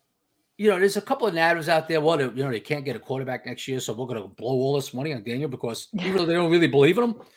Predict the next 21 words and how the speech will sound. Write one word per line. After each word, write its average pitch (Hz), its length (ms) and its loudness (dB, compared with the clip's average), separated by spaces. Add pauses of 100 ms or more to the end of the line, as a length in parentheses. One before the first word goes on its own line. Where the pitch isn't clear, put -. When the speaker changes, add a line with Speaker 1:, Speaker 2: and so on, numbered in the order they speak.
(140)
Speaker 1:
but 160 140 2
they 151 80 6
might 165 140 4
not 175 160 6
be 165 80 2
able 160 100 4
to 139 40 0
get 147 100 2
a 135 40 0
quarterback 202 460 0
next 214 220 -6
year. 240 100 2
So, 214 200 -2 (440)
you 269 80 -8
know, 226 100 0 (380)
no, 208 560 -2 (460)
you 175 120 -8
know, 185 360 -6
they 262 500 4
believe 226 720 2 (560)
in 170 320 -6